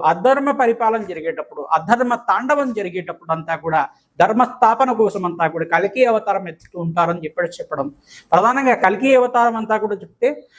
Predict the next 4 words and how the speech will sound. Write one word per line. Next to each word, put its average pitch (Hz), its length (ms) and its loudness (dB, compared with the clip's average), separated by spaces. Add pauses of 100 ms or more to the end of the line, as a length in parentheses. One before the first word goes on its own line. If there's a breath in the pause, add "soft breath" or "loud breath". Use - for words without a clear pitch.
(200 soft breath)
ప్రధానంగా 214 480 2
ధర్మస్థాపనార్థాయ 196 1200 -2 (340)
సంభవామి 240 600 2
యుగే 185 260 -2